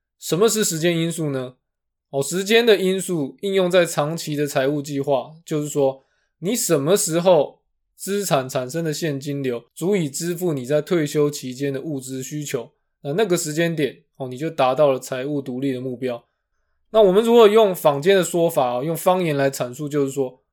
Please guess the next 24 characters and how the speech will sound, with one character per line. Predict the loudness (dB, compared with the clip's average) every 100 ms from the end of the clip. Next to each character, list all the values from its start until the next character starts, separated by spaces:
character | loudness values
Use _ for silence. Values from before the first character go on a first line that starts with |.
| _
黄 | 0 0 -2
金 | -6 -6 -4
交 | 0 0 0
叉。 | -2 -4 -6 _ _ _ _ _ _
当 | 0 2
资 | -2 -2
本 | 2 2
产 | 0 -2
生 | -2
的 | -2
利 | -2 -4 -6
益 | -6
所 | -6 -8
得 | -8 -12 -16 _ 0
跟 | 2 4
我 |
们 | 0 -4
预 | -4 -4
期 | -4 -6 -4
的 | -2 -2 -2
最 | -2 0 2
小 | 0 0
花 | 2 2
费 | 2 -2 -2